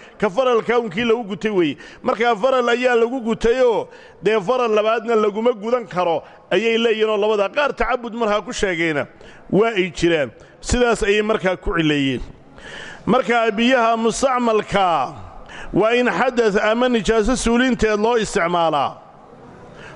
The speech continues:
oo faral tahaaro ah. Waa inay weliba biyahaasi yar yihiin ee biyo fara badan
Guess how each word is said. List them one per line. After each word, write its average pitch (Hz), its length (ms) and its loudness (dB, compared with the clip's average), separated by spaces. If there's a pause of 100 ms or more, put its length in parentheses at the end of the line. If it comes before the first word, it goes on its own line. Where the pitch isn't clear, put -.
(140)
oo 202 120 2
faral 247 280 2
tahaaro 208 440 2
ah. 143 260 0 (680)
Waa 208 180 4
inay 262 200 4
weliba 240 340 4
biyahaasi 226 600 2
yar 254 140 4
yihiin 233 200 2
ee 240 100 4
biyo 233 260 2
fara 208 260 0
badan 180 460 0